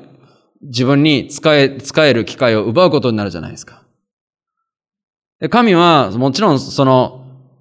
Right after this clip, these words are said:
賢いというか、賢いという形容詞使、使えないですけど。だから、その、全てを与えないですよ。私は牧師であったとしても、その、全部私一人ですることできないんですよ。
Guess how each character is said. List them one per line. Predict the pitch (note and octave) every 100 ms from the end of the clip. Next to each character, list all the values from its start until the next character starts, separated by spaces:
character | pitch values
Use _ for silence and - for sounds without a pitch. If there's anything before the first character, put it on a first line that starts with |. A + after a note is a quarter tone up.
| _ -
賢 | - - - C#3
い |
と | - -
い |
う | -
か、 | - B2
賢 | - G#2 - -
い | E3
と | C3+
い |
う | A#2
形 | - D3+
容 | C3+
詞 | B2+
使、 | - - A2+ - - - -
使 | - D3
え |
な | C#3+ D3
い |
で | G#2
す | -
け | G2+
ど。 | F2 D#2+ _ _ _ _ _ _ _ _ _ _ _ _ _ _
だ | -
か | F3+
ら、 | D#3
そ | D#3+
の、 | D3+
全 | - - C4+ B3
て | -
を | C#3 A#2
与 | G#2+ D#3
え | F3+
な | F#3
い |
で | C3
す | -
よ。 | F2 F#2+ - _ _ _ _ _ _ _ _ _ _ _ _ _
私 | B2+ D3 E3+ F3+ F3+ F3
は | E3+ F3+ E3
牧 | A#2 B2 -
師 | D3
で | E3+
あ |
っ | A3
た | C3+
と | G2+
し | -
て | G2+
も、 | A2+ A#2+ D2+ - _ _ _ _ _
そ | - A#2+
の、 | G#2+ G#2+ A#2+ A#2
全 | C3+ G3+
部 | D3 A#2
私 | A2+ C3+ B2+
一 | A#2
人 | - C#3
で | G#2
す | -
る | A#2
こ | A2
と | G2+
で | F2+
き | F#2
な | D3
い | A#2+
ん |
で | F2
す | -
よ。 | G#2 -